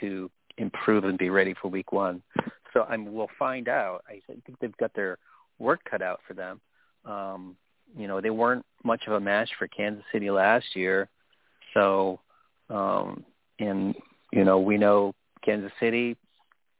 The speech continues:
you know, they were a playoff team last year, kind of, you know, on the bubble there, but, um, you know, they made the playoffs.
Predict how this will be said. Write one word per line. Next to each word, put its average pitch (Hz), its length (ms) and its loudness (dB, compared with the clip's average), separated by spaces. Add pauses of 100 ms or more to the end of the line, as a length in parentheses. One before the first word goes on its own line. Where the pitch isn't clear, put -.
(220)
you 110 140 -10
know, 104 300 -6 (640)
they 113 120 0
were 107 140 2
a 104 40 -4
playoff 107 440 -2
team 113 260 -4
last 107 280 4 (100)
year, 117 420 4
kind 107 160 -2
of, 107 160 -2 (300)
you 107 40 -12
know, 104 140 0
on 107 120 2
the 104 60 -4
bubble 104 360 4
there, 101 260 -2
but, 95 280 -2 (600)
um, 95 540 -10 (400)
you 104 120 -4
know, 95 160 4
they 98 100 4
made 104 220 6
the 113 60 -2
playoffs. 110 480 4